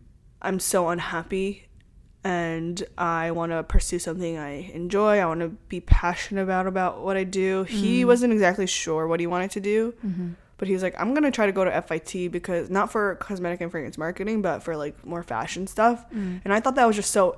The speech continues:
Speaker 1: admirable. I was like, "Damn, like, he's just leaving school to apply to F I T."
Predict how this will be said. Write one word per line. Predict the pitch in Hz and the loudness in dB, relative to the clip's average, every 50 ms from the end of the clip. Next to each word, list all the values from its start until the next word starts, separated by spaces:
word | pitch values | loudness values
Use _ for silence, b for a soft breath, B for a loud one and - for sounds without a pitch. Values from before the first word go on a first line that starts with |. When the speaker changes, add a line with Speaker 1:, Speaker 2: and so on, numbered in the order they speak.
| - - | 0 0
Speaker 1:
admirable. | 185 180 185 190 190 175 165 143 151 147 | 2 2 2 2 0 -2 -2 -2 -4 -2
I | 151 180 | -2 -2
was | 190 185 | 0 0
like, | 190 185 185 - - - - - | -2 -4 -6 -8 -14 -18 -6 -2
"Damn, | 208 190 202 208 214 208 202 190 185 185 | 0 2 4 4 6 6 4 4 2 2
like, | 190 180 160 165 175 - - - - - - - - - - | 0 -2 -2 -4 -6 -8 -12 -18 -20 -20 -20 -20 -20 -16 -2
he's | - 254 285 | 0 0 2
just | 302 220 214 190 | 2 0 0 2
leaving | 208 226 233 233 220 208 202 | 2 2 2 2 0 -2 -4
school | - - - 214 202 208 214 220 220 226 226 226 - - - - - - - | -4 -2 6 8 10 10 10 10 8 6 2 0 -6 -14 -20 -20 -20 -16 -8
to | - - 220 208 190 - - | -2 0 2 2 0 0 -2
apply | 190 185 - - 196 180 170 175 | -4 -4 -2 -2 0 2 2 2
to | 170 | 2
F | 156 175 170 - | 0 0 -2 -2
I | 185 170 | -4 -6
T." | 170 - - - 202 202 208 208 208 214 | -6 -6 -8 -6 -4 -4 -4 -4 -4 -6